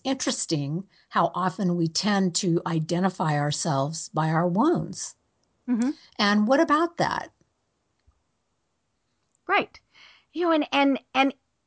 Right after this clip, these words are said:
Speaker 2: is, if you're only giving three things, is that one of those things that that's really how you want people to either initially know you or remember you by?
Speaker 1: Mm-hmm. Mm-hmm. And it, you know, it doesn't mean that, that that's a,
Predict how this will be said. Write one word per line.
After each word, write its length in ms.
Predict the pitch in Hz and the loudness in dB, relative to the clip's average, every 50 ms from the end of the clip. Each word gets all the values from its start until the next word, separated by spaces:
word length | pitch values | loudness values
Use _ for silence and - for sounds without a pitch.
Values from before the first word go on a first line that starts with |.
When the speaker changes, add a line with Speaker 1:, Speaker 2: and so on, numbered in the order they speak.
| _ _ | _ _
Speaker 2:
is, 300 | 285 320 370 370 359 - - | 0 2 2 2 0 0 0
if 160 | 311 320 - | -2 0 4
you're 160 | 311 302 277 | 4 4 6
only 200 | 330 381 415 381 | 6 6 6 6
giving 360 | 294 349 359 330 330 302 277 - | 6 6 4 6 6 6 6 4
three 320 | - - 320 330 320 302 | 2 2 4 4 4 4
things, 720 | - - 349 403 427 294 175 151 160 190 208 - - - - _ - - - _ _ _ _ _ | 4 2 0 2 2 2 2 2 0 -2 -4 -6 -10 -16 -20 _ -20 -20 -20 _ _ _ _ _
is 260 | 302 339 359 302 285 | 4 4 4 4 4
that 240 | 311 294 302 269 254 | 4 4 4 2 2
one 220 | 240 247 262 302 | 2 2 2 2
of 80 | 339 294 | 2 2
those 240 | 262 240 240 240 - | 4 2 2 2 0
things 300 | - 233 220 233 226 - | -2 -2 0 0 0 -2
that 160 | 262 240 - | -4 -2 0
that's 260 | 254 240 247 - - | 0 0 0 -2 -4
really 280 | 220 220 262 285 311 277 | -4 -2 -2 0 0 -2
how 120 | 269 285 | -2 -2
you 140 | 269 254 254 | -2 0 0
want 220 | 233 233 226 220 | 2 0 0 0
people 320 | - - 226 - - 214 202 | -2 -4 -6 -4 -4 -8 -8
to 460 | - - - 233 220 214 214 208 202 - - - - - _ - | -8 -8 -6 -4 -2 0 0 -2 -4 -6 -12 -20 -20 -20 _ 2
either 180 | 269 226 247 | 4 4 6
initially 580 | - 226 226 214 226 302 302 - 359 349 339 320 | 6 6 4 6 4 4 2 0 0 0 2 2
know 240 | 302 302 294 294 302 | 4 4 4 4 4
you 380 | 311 294 302 330 349 359 - - | 4 4 4 2 2 0 0 2
or 220 | - 240 254 254 262 | 6 6 6 6 6
remember 560 | 247 277 285 262 247 254 330 466 508 466 320 | 4 4 4 4 4 4 2 2 0 0 0
you 220 | 196 170 165 156 | 0 0 -2 -2
by? 140 | 135 - 139 | 0 0 0
Speaker 1:
Mm-hmm. 720 | - 185 165 185 196 202 214 - - _ _ _ _ 202 | 2 2 2 4 2 2 0 -4 -10 _ _ _ _ 0
Mm-hmm. 180 | 165 147 180 180 175 - - _ _ _ - - - - - - - | 0 2 2 0 0 -4 -8 _ _ _ -20 -16 -14 -14 -12 -6 0
And 240 | 302 285 277 - - | 2 2 2 2 2
it, 120 | 285 - - | 0 0 2
you 100 | 294 294 | 2 2
know, 100 | 285 285 | 4 4
it 120 | 269 240 220 | 2 2 2
doesn't 340 | 277 294 285 262 - - | 0 2 2 0 0 0
mean 280 | 226 214 233 233 220 196 | 0 0 2 4 4 4
that, 260 | 185 170 175 180 - _ _ - - - _ _ - - _ _ 269 - - _ _ - | 4 2 2 0 -4 _ _ -20 -20 -20 _ _ -20 -20 _ _ -20 -20 -20 _ _ -8
that 140 | - 180 160 | -6 -4 0
that's 240 | 202 208 202 - - | 0 0 0 -2 -6
a, 340 | - 180 156 147 143 143 | -4 -4 -2 -2 -2 -4